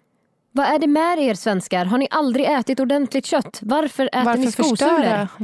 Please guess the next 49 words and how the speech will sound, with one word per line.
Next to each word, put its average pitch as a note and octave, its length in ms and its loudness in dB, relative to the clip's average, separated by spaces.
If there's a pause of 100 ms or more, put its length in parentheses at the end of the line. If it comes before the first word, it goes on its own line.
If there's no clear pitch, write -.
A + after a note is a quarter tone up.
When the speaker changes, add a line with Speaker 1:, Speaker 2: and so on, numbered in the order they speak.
(140)
Speaker 2:
köttet? - 640 -6
Känns - 260 -2
Speaker 1:
Exakt. G#3+ 220 0
Speaker 2:
jättedumt. G#3 460 -4
Speaker 1:
Så - 100 -4
de C#4 160 0
kanske C#4+ 300 -2
bara A#3+ 120 -2
så - 140 -6
här, D#3+ 280 -4 (500)
Speaker 2:
De B3 160 -6
Speaker 1:
jag - 60 -
vet A3+ 80 0
Speaker 2:
trodde A#3+ 160 0
Speaker 1:
inte. A#3+ 120 2
Speaker 2:
vi A3+ 60 4
var, A#3+ 180 -4 (120)
eller B3 160 0
de - 20 4
Speaker 1:
De C#4 80 0
såg F4 100 2
Speaker 2:
trodde E4 200 2
vi D#4+ 100 4
Speaker 1:
två A#3+ 60 2
Speaker 2:
var A#3 100 2
svenskar. C#4 420 0
Speaker 1:
Exakt. F#4+ 600 0
De F4+ 140 2
såg F#4+ 260 0
två C#4 160 0
blonda B3 380 0
jävlar F#3+ 360 0
och F#3 60 -2
bara, F3 140 -4
"Nej, F3+ 280 -2
stek - 300 -4
igenom F#3 280 -2
köttet, E3+ 320 -4
för G#3 100 -2
de G3+ 100 2
kommer E3+ 180 -2
gnälla, E3 340 -4
de E3 80 -4
här, E3+ 180 -4
alltså." F3 220 -6 (1160)
Speaker 2:
Ja, A3 320 0 (200)
prisnivån E4 880 0
tyckte C4 260 -2
jag, A3+ 80 2